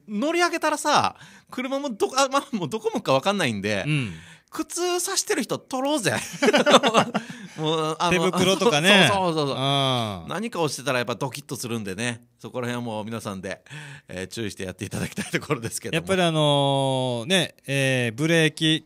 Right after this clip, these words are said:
Speaker 2: 急にブレーキとか、急ハンドルとかで、
Speaker 1: あー。
Speaker 2: その、飛ばないでやろうと思ってたものがね、
Speaker 1: うん。
Speaker 2: えー、何かに拍子で飛ぶ恐れもあるし、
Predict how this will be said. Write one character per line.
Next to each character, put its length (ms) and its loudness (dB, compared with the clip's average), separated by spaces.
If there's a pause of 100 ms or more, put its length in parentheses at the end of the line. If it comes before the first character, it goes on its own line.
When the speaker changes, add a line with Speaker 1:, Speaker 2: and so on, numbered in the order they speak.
Speaker 2:
急 440 6
に 160 2
ブ 120 0
レ 180 6
ー 40 0
キ 180 -2
と 120 -2
か、 120 -2
急 300 0
ハ 160 0
ン 100 -2
ド 120 0
ル 100 0
と 100 -2
か 140 -4
で、 280 2
Speaker 1:
あ 440 -2
ー。 20 -4
Speaker 2:
そ 100 -2
の、 220 2
飛 180 -4
ば 140 4
な 140 4
い 80 2
で 80 0
や 120 4
ろ 200 2
う 80 0
と 80 0
思 100 0
っ 60 -4
て 120 -4
た 120 -2
も 100 -2
の 80 -6
が 140 -2
ね、 260 2
Speaker 1:
う 60 -4
ん。 260 0
Speaker 2:
え 240 2
ー、 20 0
何 160 2
か 140 0
に 60 -4
拍 160 -4
子 60 -8
で 60 -4
飛 160 -6
ぶ 280 2
恐 180 2
れ 120 2
も 100 0
あ 40 0
る 80 0
し、 360 0